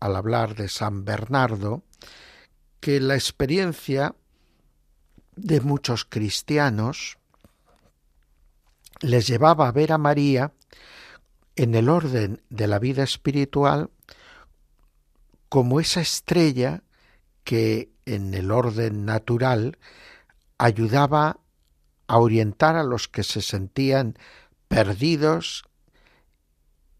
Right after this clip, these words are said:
y abandonados. En el pueblo de Solesmes, donde está la gran abadía benedictina que en el siglo diecinueve funda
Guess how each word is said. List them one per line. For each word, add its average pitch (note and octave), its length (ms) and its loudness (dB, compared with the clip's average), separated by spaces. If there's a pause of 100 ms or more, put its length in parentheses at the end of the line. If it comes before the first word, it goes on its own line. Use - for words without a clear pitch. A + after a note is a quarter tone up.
(160)
y A2+ 140 -2
abandonados. G2 1120 0 (1900)
En B2+ 580 -4 (160)
el A2 180 0
pueblo G3+ 360 -2
de C#3 120 -2
Solesmes, A2 1040 -2
donde G2+ 320 -4
está A2+ 480 -2 (420)
la F#2 160 -8
gran G#2+ 320 2
abadía G2+ 540 0
benedictina G2+ 1080 -4 (120)
que G#2+ 100 -4
en F#2+ 100 -4
el F#2+ 120 -8
siglo A2 380 -2
diecinueve G#2+ 680 -2
funda A2+ 600 -4